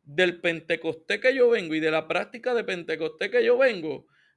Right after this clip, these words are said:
a veces se despedía el culto y alguien cantaba un coro y se volvía a aprender y se olvidaba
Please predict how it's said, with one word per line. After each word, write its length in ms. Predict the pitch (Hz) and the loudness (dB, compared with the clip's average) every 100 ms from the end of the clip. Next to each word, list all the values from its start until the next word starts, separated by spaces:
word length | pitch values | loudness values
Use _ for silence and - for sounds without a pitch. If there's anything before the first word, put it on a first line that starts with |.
| _ | _
a 140 | 151 156 | 0 0
veces 280 | 196 240 | 0 -4
se 120 | 233 247 | 0 0
despedía 440 | 208 - 190 226 | 0 -4 -2 0
el 120 | 226 | -2
culto 260 | 247 226 170 | -6 -10 -4
y 120 | 160 | -2
alguien 340 | 175 202 226 | -2 -2 -8
cantaba 460 | 226 220 202 220 233 | -6 -6 -4 -2 -2
un 120 | 220 | -2
coro 520 | 202 - 254 208 160 - _ _ | -4 0 2 2 -4 -12 _ _
y 140 | 185 185 | -10 -10
se 320 | - 202 190 | -8 -4 -2
volvía 540 | 180 175 185 220 247 | -2 -2 -2 2 2
a 40 | 247 | 2
aprender 720 | 247 240 233 254 220 185 - | 0 -2 2 2 2 -2 -6
y 140 | 190 | -8
se 320 | 196 - 190 175 | -6 -4 0 2
olvidaba 1300 | 175 170 160 175 170 165 240 262 247 185 175 175 | 2 0 -4 -6 -6 -4 0 0 0 2 2 0